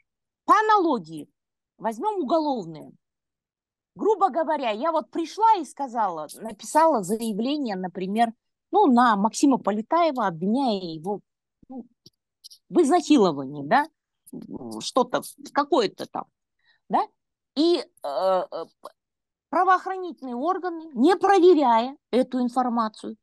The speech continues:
не ставя вас в известность, что против вас выдвинуто вот такое вот обвинение, да, вас просто берут, да,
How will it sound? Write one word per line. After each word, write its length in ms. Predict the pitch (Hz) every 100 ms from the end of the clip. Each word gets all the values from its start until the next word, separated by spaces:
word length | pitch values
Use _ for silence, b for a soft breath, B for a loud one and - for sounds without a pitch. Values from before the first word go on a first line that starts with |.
| B B B
не 200 | 202 370
ставя 420 | - 427 415 392
вас 240 | 330 349 -
в 100 | 254
известность, 580 | 254 254 339 - 247 226
что 160 | - 269
против 440 | - 220 220 170 -
вас 460 | 220 285 - - _ _ _
выдвинуто 680 | 180 349 240 339 330 - 330
вот 140 | 320
такое 320 | 311 302 294 269
вот 220 | 240 240
обвинение, 600 | 202 185 226 220 190 185
да, 120 | 190 320 b b b
вас 260 | 220 392 392
просто 420 | 403 381 - 277
берут, 380 | 190 311 440 605 _ _ _ _ _ _ _ -
да, 120 | 180